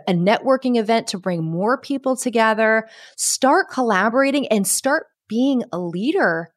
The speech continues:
locally in your industry. Don't wait for somebody to anoint you as the top, insert the blank, photographer, planner. Don't wait for somebody to call you out as the leader of your community. Become that leader that people look up to, that people wanna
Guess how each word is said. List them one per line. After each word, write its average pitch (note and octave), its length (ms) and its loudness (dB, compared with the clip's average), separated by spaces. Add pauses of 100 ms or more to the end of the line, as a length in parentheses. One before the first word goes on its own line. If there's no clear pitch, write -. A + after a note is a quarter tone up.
(160)
locally G#3 680 -2
in G#3 120 -2
your G#3+ 200 -2
industry. A3 720 -4 (300)
Don't D4 320 2
wait B3+ 280 2
for A3+ 140 -2
somebody G3 500 2
to F#3 380 -2
anoint F#3+ 640 0
you E3+ 400 0
as E3+ 360 2
the F#3+ 100 -2
top, F3 640 -2 (180)
insert F#3 420 -2
the F3 60 -2
blank, D#3+ 460 -4
photographer, F#3 560 -2
planner. F3+ 500 -2 (380)
Don't B3+ 240 4
wait B3 180 2
for A3 80 -4
somebody G3 420 -2
to F3 120 -2
call G3+ 260 0
you F#3+ 160 0
out A3+ 220 4
as A3 140 0
the F3+ 100 -2
leader D#3+ 320 -2
of D3+ 160 -2
your E3 140 -2
community. D#3+ 340 -10
Become C4 680 0
that E3 300 0
leader E3 240 -6
that - 160 -10
people F3+ 340 -8
look F3+ 220 -6
up E3+ 240 -6
to, C#3+ 380 -8 (420)
that - 180 0
people G#3+ 360 2
wanna F#3+ 180 2